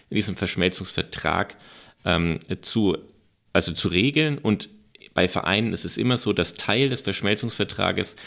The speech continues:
ist dann quasi einfach die Satzung des neuen Vereins.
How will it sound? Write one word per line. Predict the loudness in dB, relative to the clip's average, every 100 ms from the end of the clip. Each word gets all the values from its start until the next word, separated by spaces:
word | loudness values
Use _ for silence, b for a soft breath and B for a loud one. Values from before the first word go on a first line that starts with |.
| B B
ist | 0 2
dann | 2
quasi | 2 2 0
einfach | -2 -2
die | -4 -2
Satzung | -2 -2 0 0
des | 2
neuen | 2 0 0
Vereins. | -4 -4 -6 -14